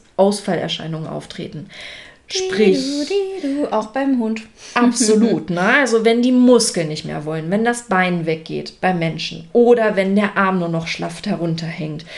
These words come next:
Speaker 1: wenn, ähm, ihr wirklich keinerlei Empfindung mehr habt von der Haut, von der Muskulatur, vom Tastsinn, ähm, und es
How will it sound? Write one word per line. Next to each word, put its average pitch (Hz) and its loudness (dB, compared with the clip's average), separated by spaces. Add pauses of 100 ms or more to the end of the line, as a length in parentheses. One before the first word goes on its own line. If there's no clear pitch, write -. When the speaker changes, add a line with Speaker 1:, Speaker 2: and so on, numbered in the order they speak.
(280)
Speaker 1:
wenn, 214 2
ähm, 190 2 (400)
ihr 175 -2
wirklich 202 -2
keinerlei 233 2
Empfindung 214 2
mehr 170 -2
habt 160 -6
von 175 -4
der 185 -2
Haut, 170 4
von 175 -6
der 180 -2
Muskulatur, 185 -2
vom 165 -6
Tastsinn, 156 -6 (480)
ähm, 175 0
und 196 4
es - -4